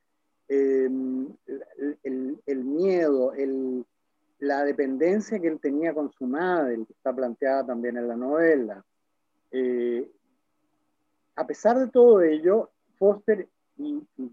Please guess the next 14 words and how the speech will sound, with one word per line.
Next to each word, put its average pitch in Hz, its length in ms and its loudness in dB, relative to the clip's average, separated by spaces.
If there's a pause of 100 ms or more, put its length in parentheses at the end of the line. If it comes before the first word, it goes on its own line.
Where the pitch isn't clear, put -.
gracias 170 580 4 (240)
a 135 120 -6
la, 123 200 -8
a 135 100 -8
la 127 140 -4
visión - 920 0
que 147 120 2
él 170 160 2
tiene 123 400 0 (640)
de 120 140 -2
estos 135 240 -2
dos 151 180 2
personajes, 143 600 -4
eh, 120 640 -2